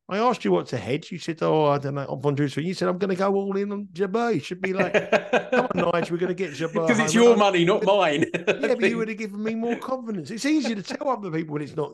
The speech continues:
Speaker 1: your money. It's easier to tell
Speaker 2: <laughs> Yeah.
Speaker 1: me. That was me. I'd say, "Rory, have it all on Jabeur. Don't worry about nothing."
Speaker 2: <laughs>
Speaker 1: Much easier. He's telling me, "Oh, yeah, you should hedge." And now he said, "We're going all in." I'm all confused now.
Speaker 2: <laughs>
Speaker 1: I don't know what to do. Roy, what are your bets?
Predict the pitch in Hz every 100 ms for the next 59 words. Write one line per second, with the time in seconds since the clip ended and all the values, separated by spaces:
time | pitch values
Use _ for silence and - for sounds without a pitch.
0 | - 147 196 127 104 165 180 220 185 180
1 | 165 185 - - 139 _ - - 254 247
2 | 175 220 190 180 180 175 _ _ _ 170
3 | 202 196 185 143 _ - 160 165 156 170
4 | 160 156 143 151 151 127 151 156 147 143
5 | 135 135 135 139 - - 339 302 302 285
6 | 285 277 - - 190 - 202 202 135 90
7 | - _ _ 226 - 220 202 202 190 202
8 | 190 180 202 165 165 165 185 208 - 180
9 | 180 214 233 269 277 359 294 - _ _
10 | - 302 339 262 226 381 403 403 453 -
11 | 330 320 240 - 254 - - 220 233 330
12 | 330 190 175 139 98 _ _ _ _ _
13 | - 185 185 202 180 160 143 -